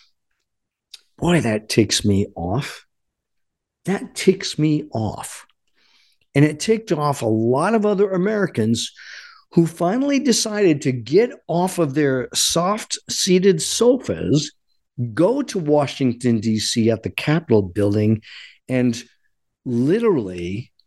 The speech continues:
literally practice the First Amendment by addressing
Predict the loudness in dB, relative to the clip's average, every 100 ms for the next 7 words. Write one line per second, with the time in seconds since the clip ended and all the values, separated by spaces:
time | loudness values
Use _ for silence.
0 | _ _ _ _ _ _ -2 0 0 0
1 | 2 0 0 -2 -2 -8 -2 0 0 2
2 | 2 2 -2 -6 -2 0 0 -2 -12 -4
3 | -2 0 0 0 0 -4 -14 -16 -18 _
4 | _ _ _ _ _ _ _ -4 -2 0
5 | 2 2 2 0 2 2 -2 -2 0 2
6 | 0